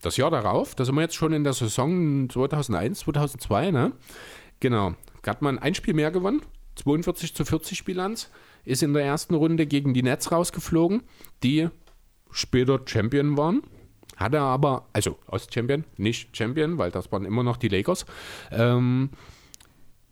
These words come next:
genau, aber auch dort hatte man die Nets eben wirklich am Rande der, des Ausscheidens. Im Spiel fünf, also beim Stand von zwei zu zwei im Entscheidungsspiel, hat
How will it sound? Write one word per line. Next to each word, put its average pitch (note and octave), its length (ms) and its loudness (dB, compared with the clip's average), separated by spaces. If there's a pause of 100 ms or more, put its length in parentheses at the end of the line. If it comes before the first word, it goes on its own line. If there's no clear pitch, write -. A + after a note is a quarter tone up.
(1800)
genau, B2+ 260 2
aber A2+ 240 0
auch B2 120 0
dort E3 220 0
hatte D3 180 0
man D3+ 420 2
die B2 300 2
Nets G#2+ 500 0
eben C3 420 -2
wirklich B2 400 -4
am A#2 180 0
Rande A2+ 720 2
der, G2 600 0
des - 180 -2
Ausscheidens. D#2+ 720 -4
Im F2+ 100 -8
Spiel B2 240 -2
fünf, D#3 380 -2
also G2+ 160 -8
beim G2+ 160 -4
Stand A#2+ 240 -4
von B2+ 160 0
zwei C3 240 0
zu C#3 160 -2
zwei C3 280 2
im D3 100 2
Entscheidungsspiel, D3+ 920 2 (560)
hat - 440 -6